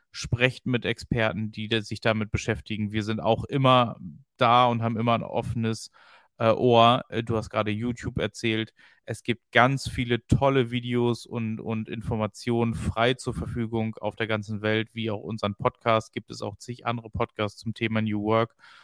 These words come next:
Und ich glaube, wenn man ein bisschen offen durch die, durch die Welt geht, dann schaffen wir das schon. Und es ist ja auch nicht schlecht oder nicht schlimm, wenn man mal als Führungskraft vielleicht sagt, „Ja, das war jetzt nicht so gut.“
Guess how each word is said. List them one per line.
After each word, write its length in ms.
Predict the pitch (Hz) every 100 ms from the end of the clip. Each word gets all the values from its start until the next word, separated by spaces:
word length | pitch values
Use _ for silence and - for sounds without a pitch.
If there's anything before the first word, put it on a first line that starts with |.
| _
Und 140 | - 113
ich 100 | -
glaube, 300 | 113 135 123
wenn 120 | 120
man 140 | 120
ein 40 | 110
bisschen 260 | 120 123
offen 380 | - 120 - 127
durch 220 | 120 110
die, 340 | - 113 107 110 _ _ _ _ -
durch 180 | 117
die 200 | - 107
Welt 320 | 104 107 120 -
geht, 340 | 113 110 - _ _ _ _
dann 140 | - 104
schaffen 300 | - 127 143
wir 80 | 120
das 160 | 98
schon. 320 | - 104 98
Und 340 | - 101 113 -
es 140 | 117
ist 180 | 120 127
ja 120 | 123 113
auch 300 | 139 131 123
nicht 340 | 131 123 -
schlecht 520 | - 127 120 143 -
oder 200 | - 110
nicht 180 | 107 -
schlimm, 420 | - 120 135 143 _ _ _ _
wenn 160 | 113 123
man 140 | 123
mal 120 | 120
als 180 | 107 -
Führungskraft 720 | - 117 117 110 - 110 101
vielleicht 320 | - 110 107
sagt, 220 | 113 101 -
„Ja, 140 | 110
das 200 | 110 101
war 80 | 110
jetzt 180 | 104 135
nicht 180 | 147
so 120 | - 131
gut.“ 300 | 147 156